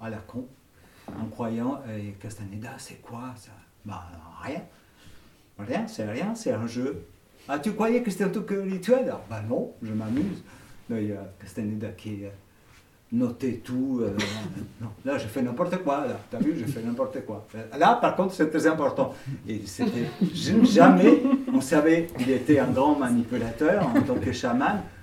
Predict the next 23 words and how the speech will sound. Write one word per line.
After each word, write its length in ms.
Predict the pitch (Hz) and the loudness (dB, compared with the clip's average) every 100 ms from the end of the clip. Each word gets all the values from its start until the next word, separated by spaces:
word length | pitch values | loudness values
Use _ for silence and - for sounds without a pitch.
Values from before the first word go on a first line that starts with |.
| - - | -6 0
Voilà, 320 | 135 151 - | 4 4 4
il 80 | 113 | 0
sait 340 | - 139 139 | -2 0 2
jamais, 420 | 127 139 143 175 151 | 0 0 2 2 0
avec, 400 | 110 123 123 - | -2 -4 -4 -6
euh, 120 | 107 | -8
le 60 | 110 | -4
grand 240 | 123 139 | 0 0
anthropologue 600 | 131 - 117 - 113 - | 0 -2 -4 -2 0 0
en 100 | 226 | -2
face, 360 | - - 147 - | -6 -6 -6 -8
il, 80 | 110 | -10
fait, 100 | - | -8
il, 240 | 110 101 104 110 | -6 -6 -8 -10
il 60 | 101 | -8
le 80 | 104 | -4
manipulait. 680 | 120 - 277 127 127 220 - 285 - | 0 2 0 4 10 10 10 -2 4
Autant 380 | 165 170 214 | 4 6 4
que 120 | 208 147 | 4 0
le 100 | 127 | 2
même 200 | 131 131 | 2 2
anthro-, 460 | 123 131 113 143 135 | 0 0 -4 -4 -4
anthropologue 720 | 117 127 123 123 170 156 | -2 -2 -2 0 0 0